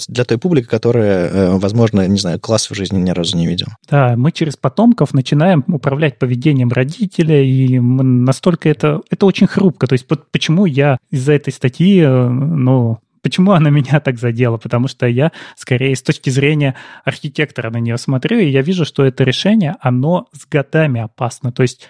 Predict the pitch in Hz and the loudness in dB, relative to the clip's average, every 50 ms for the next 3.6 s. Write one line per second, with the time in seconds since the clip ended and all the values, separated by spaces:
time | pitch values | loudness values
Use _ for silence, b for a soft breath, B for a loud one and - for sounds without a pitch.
0 | _ _ - 135 - 143 - - 156 143 135 131 - - 208 240 - 175 156 139 | _ _ -4 -2 -2 -4 -2 2 2 2 2 2 0 -2 -2 0 0 0 0 2
1 | 135 131 - - 139 127 - 131 - 156 143 - 135 127 120 127 151 202 - - | 2 0 0 -2 -6 -6 -4 -4 -2 -2 -2 0 0 0 2 2 0 0 0 -2
2 | 139 - 123 - - - 151 147 131 131 139 143 143 - - - _ - - 123 | -4 -4 -6 -6 -4 -2 0 2 2 2 2 0 -2 -4 -6 -12 _ -2 0 2
3 | 120 127 135 120 - - 120 104 - - - | 2 2 2 2 2 2 0 0 -2 -6 -20